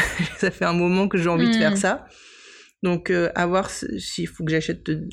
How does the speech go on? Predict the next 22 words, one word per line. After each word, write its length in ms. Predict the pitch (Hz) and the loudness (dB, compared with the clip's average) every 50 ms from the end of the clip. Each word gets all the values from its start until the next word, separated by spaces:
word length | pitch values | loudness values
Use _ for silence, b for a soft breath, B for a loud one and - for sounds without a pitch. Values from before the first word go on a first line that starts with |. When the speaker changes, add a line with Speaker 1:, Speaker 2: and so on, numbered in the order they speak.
| - | -2
Speaker 1:
la 100 | 160 160 | 0 2
lasure, 400 | 160 156 160 151 147 170 175 - | 2 2 2 2 2 0 -2 -2
c'est 140 | - - 160 | -2 -2 -2
sûr, 320 | 156 - - 208 208 202 | -2 -2 -2 0 0 0
et 60 | 180 175 | 0 -2
tout 60 | - | -4
ça. 340 | - - 175 180 240 - B B B B B B B B B B B B B B _ _ - | -4 -2 0 0 0 -2 B B B B B B B B B B B B B B _ _ 0
Euh, 1200 | 190 185 185 180 175 170 170 170 170 170 165 165 165 160 160 160 156 156 156 156 151 156 156 156 156 - - _ _ - - - | 2 2 4 4 4 4 4 4 4 4 2 2 2 0 0 0 0 0 0 0 0 0 -2 -4 -6 -10 -18 _ _ -18 -12 -10
je 120 | - - | -8 -4
pense 280 | - 240 240 240 - - | -2 -2 0 0 -2 -2
qu'il 380 | - - 233 214 202 202 190 | 0 2 4 4 4 4 2
faut 200 | 185 - - 196 185 | 2 0 0 0 2
que 80 | 180 | 2
je 160 | 175 180 175 | 2 2 2
ponce 520 | 165 170 - - 262 262 269 262 - - - | 2 0 -2 -4 -2 0 0 0 0 0 2
les 160 | 220 196 190 | 2 4 4
différentes 600 | 175 175 185 - - 214 196 196 202 196 202 196 - | 2 0 -2 0 2 2 2 4 2 2 0 0 2
parties, 760 | 190 185 185 - - - - - 220 214 208 214 214 214 208 | 0 0 0 -2 -4 -6 -2 0 0 2 2 2 2 4 4
euh, 720 | 185 175 170 165 160 156 156 156 156 156 156 160 160 165 170 185 202 b b b b b b b b b b b b b b b _ - | 4 4 4 4 4 4 2 2 2 2 2 2 0 0 -2 -4 -6 b b b b b b b b b b b b b b b _ -8
qui, 580 | - - 196 185 180 175 175 165 165 160 160 - | -4 0 2 2 2 2 2 2 2 2 0 0
à 180 | - 165 165 165 | 2 2 2 2
assembler. 720 | 165 170 - - 190 180 180 180 196 214 294 - - - | 2 2 0 0 2 2 4 4 4 2 2 0 -6 -16